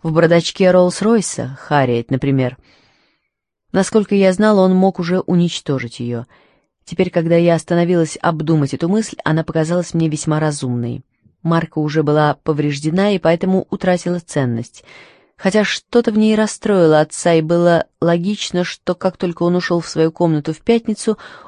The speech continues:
он поднёс к ней спичку. Это, конечно, должно было оставить следы: пепел от бумаги в пепельнице и сгоревшая спичка в мусорной корзине.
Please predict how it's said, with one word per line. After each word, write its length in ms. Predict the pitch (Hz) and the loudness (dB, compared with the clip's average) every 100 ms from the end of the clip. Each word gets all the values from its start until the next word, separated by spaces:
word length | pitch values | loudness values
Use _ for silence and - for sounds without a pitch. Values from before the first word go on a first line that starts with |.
| - | -6
он 180 | - 214 | 0 0
поднёс 560 | - 185 160 165 185 - | 2 0 2 0 0 -4
к 140 | - | -4
ней 140 | 165 | -2
спичку. 640 | 165 - 135 - - - - _ _ _ _ _ _ _ _ | -2 -6 -10 -10 -12 -12 -14 _ _ _ _ _ _ _ _
Это, 160 | - 190 | -2 0
конечно, 480 | 190 190 190 - 180 | 2 2 2 0 2
должно 420 | 175 185 170 185 | 4 4 2 0
было 200 | 175 185 | 2 2
оставить 420 | 185 - 160 135 | 0 0 0 0
следы: 340 | - 151 165 | -4 -4 -2
пепел 380 | 214 - 175 151 | -2 0 0 2
от 100 | 147 | 0
бумаги 380 | 139 147 147 135 | 0 0 0 -2
в 60 | - | -4
пепельнице 720 | 226 226 196 196 - - 196 - - _ | -4 -2 -2 -4 -6 -6 -8 -8 -20 _
и 100 | - 185 | -6 -2
сгоревшая 480 | 185 196 208 - | 2 2 0 -4
спичка 440 | 170 - 208 - 175 | -6 -6 -8 -6 -2
в 60 | |
мусорной 460 | 165 180 190 180 185 | 0 0 0 -2 -2
корзине. 640 | 190 190 160 160 143 131 | 0 -2 0 0 0 -2